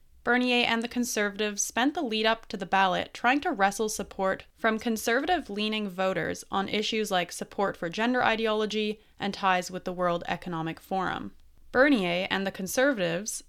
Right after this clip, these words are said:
spent the lead up to the ballot trying to wrestle support from conservative-leaning voters on issues like gender ideology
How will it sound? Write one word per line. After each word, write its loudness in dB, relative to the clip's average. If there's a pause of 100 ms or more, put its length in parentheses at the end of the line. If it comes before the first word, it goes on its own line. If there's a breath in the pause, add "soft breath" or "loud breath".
spent -2
the 0
lead 0
up 0
to -6
the 0
ballot 0
trying 2
to -2
wrestle 2
support -2
from -6
conservative-leaning -4
voters -2 (220)
on -2
issues -2
like 0
gender -2
ideology 0